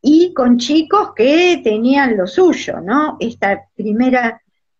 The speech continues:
eh, muchacha, Laura, que era la más grande, creo, del grupo al principio, eh, y bueno, nada, eh, son temas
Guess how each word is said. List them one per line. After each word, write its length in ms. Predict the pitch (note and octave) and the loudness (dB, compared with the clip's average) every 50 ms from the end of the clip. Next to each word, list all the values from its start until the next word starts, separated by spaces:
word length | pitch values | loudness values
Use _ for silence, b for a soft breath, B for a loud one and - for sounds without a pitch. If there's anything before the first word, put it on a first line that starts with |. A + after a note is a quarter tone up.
| _ _ - | _ _ -4
eh, 140 | F#3 F#3 | -4 -2
muchacha, 720 | G3 G3 G3+ G3+ G3+ - - B3+ C#4 C#4 C#4 - D4+ B3 A#3+ | -2 -2 -4 -4 -4 -2 -2 -2 -2 -2 -4 -4 -4 -2 -2
Laura, 560 | A3 G#3+ A3 A#3 A#3 B3 B3 C4+ D4 D4 C4 | -2 -2 -2 0 0 0 0 0 0 -2 -2
que 120 | - G3+ | -4 -4
era 140 | G#3 G3+ G3 | -2 -2 -2
la 140 | F#3+ G3 G3 | -4 -4 -6
más 180 | G3+ G3+ A3 G#3+ | -6 -6 -6 -4
grande, 480 | A#3+ C4+ C4+ B3+ A#3+ A3 G3 F#3+ F#3 - | -2 0 0 0 0 -2 -4 -6 -8 -8
creo, 300 | E3+ F#3+ G#3 G#3 G#3+ G#3 | -8 -6 -4 -4 -2 -2
del 220 | G3 G3+ G3 G#3 | -2 -4 -4 -4
grupo 440 | G#3+ C4+ C#4+ C#4+ C4 B3+ B3+ G#3+ A#3 | -2 -2 0 0 -2 -2 -2 -2 -2
al 120 | B3+ A#3+ G3+ | -2 -2 -4
principio, 920 | F3 F3+ G3 G3+ - _ - C4 B3+ B3+ - B3 B3 C4+ D4+ D#4+ E4+ - _ _ _ _ _ _ _ _ _ _ | -8 -10 -12 -12 -12 _ -6 -4 -4 -4 -6 -2 0 0 0 0 -2 -6 _ _ _ _ _ _ _ _ _ _
eh, 580 | F#3 G3+ G3 F#3+ F#3 F#3 F#3 F3+ F3+ F3+ E3+ E3+ E3+ E3 D#3+ - _ _ _ _ | -2 -2 0 0 -2 -2 -4 -4 -4 -6 -8 -10 -12 -16 -18 -20 _ _ _ _
y 100 | - G3+ | -10 -8
bueno, 460 | G3 A3+ D4+ D#4 B3 G#3 F#3 E3+ F3+ _ _ _ _ - | -2 -2 0 0 0 -2 -2 -6 -10 _ _ _ _ -4
nada, 460 | C#4+ D4 A#3+ G3+ F#3+ F#3 - - _ - | -2 0 0 0 -2 -4 -6 -10 _ -6
eh, 680 | G3+ G3+ G3 F#3 F3+ F3+ F#3 F3+ F3 F3 F3 - - _ _ _ _ _ _ _ _ _ _ _ _ _ _ - _ _ _ | -4 -4 -4 -4 -4 -4 -4 -4 -4 -4 -4 -6 -8 _ _ _ _ _ _ _ _ _ _ _ _ _ _ -20 _ _ _
son 380 | _ _ - - F4 F#4+ G4 - | _ _ -4 -2 0 0 0 2
temas 300 | D#4 E4 F4 F#4+ F#4+ | 2 2 2 2 0